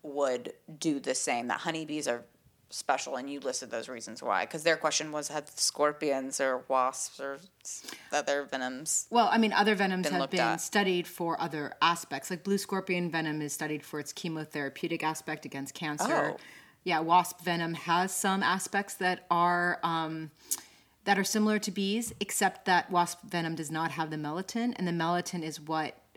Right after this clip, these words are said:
Speaker 2: gets at these phospholipid layers, these irregular cell walls within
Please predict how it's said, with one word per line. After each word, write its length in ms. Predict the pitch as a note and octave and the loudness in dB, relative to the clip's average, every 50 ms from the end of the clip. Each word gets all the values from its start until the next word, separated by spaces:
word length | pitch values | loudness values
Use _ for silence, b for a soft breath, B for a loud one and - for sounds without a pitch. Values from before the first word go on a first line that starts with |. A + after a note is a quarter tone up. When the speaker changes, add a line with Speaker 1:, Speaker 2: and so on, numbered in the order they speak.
| - - | -14 -6
Speaker 2:
gets 220 | - F3 E3 - - - | -6 -6 -6 -6 -4 0
at 240 | A#2+ C3+ C#3+ - - | 2 2 2 0 -2
these 240 | - D#3+ D#3+ D3+ - | -6 -6 -4 -6 -8
phospholipid 800 | - - D#3 D#3 D3+ - - E3+ E3+ E3 D#3+ D#3+ D#3 D#3+ D#3+ D3 C#3+ | -2 0 0 0 0 -2 -4 -4 -2 -2 -2 -4 -4 -6 -6 -6 -6
layers, 440 | C#3+ D3+ D#3+ E3+ F#3 G3 G#3 G#3 | -4 -4 -2 0 0 0 0 0
these 160 | G3+ E3+ D3+ D#3+ | -2 -4 -4 -4
irregular 420 | D#3 D#3 D#3 D3 D3 D#3 D3+ D3 | -4 -4 -4 -4 -4 -6 -6 -6
cell 240 | - - C#3 C#3+ D3+ | -6 -4 -4 -4 -4
walls 500 | D#3 E3+ F#3+ G3+ F#3+ G3 G3 G3 - - | -2 0 0 2 2 2 0 -2 -4 -8
within 540 | E3 D#3 - - - D3+ D3+ D#3 D3+ D3 | -12 -12 -10 -8 -6 -6 -6 -6 -6 -8